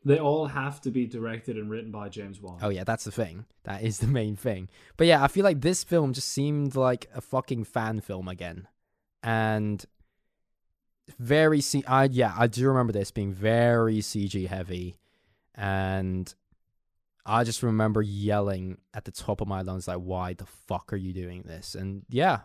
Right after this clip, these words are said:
Speaker 2: I think exactly. That's exactly
Speaker 1: Trash.
Speaker 2: it.
Speaker 1: This is a, this is, this film literally existed just to milk
Speaker 2: That is
Speaker 1: this
Speaker 2: the
Speaker 1: shit.
Speaker 2: yeah, that, and, and that is the definition of people making stupid decisions. Um, both
Speaker 1: The whole film was unnecessary.
Speaker 2: Yeah,
Speaker 1: Like,
Speaker 2: facts.
Speaker 1: as in, the events in the film,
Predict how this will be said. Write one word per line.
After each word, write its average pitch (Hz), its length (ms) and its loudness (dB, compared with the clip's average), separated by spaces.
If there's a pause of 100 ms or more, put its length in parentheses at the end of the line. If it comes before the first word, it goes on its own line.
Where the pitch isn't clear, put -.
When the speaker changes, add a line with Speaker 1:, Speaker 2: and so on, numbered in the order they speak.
Speaker 2:
I 113 80 -6
think 139 280 -6
exactly. 117 560 -4
That's 135 220 -4
exactly 123 480 0
Speaker 1:
Trash. 127 140 -2
Speaker 2:
it. - 60 -20 (360)
Speaker 1:
This 139 160 2
is 160 160 -4
a, 151 80 -4
this 151 280 -8
is, 147 100 -10
this 156 160 -8
film 175 260 0
literally 143 340 0
existed 120 440 -8
just 113 200 -12
to 113 60 -8
milk 104 380 -10 (200)
Speaker 2:
That 135 200 2
is 123 220 -4
Speaker 1:
this 127 180 4
Speaker 2:
the 120 100 0
Speaker 1:
shit. 110 280 -6
Speaker 2:
yeah, 139 320 2
that, 120 180 -8
and, 127 320 -8
and 127 180 -4
that 139 160 2
is 131 120 -4
the 127 80 -6
definition 127 640 -2
of 113 340 0 (100)
people 117 320 -6
making 113 300 -4
stupid - 320 -8
decisions. 113 640 -6 (260)
Um, 98 540 -4 (320)
both 113 160 2
Speaker 1:
The 131 80 6
whole 180 160 4
film 208 320 6
was 139 240 2
unnecessary. 143 800 -2
Speaker 2:
Yeah, 123 180 2
Speaker 1:
Like, 110 220 -12
Speaker 2:
facts. 113 260 -4
Speaker 1:
as 160 180 2
in, 175 200 0 (180)
the 185 160 0
events 160 480 -2
in 180 80 -4
the 147 80 -2
film, 107 380 -10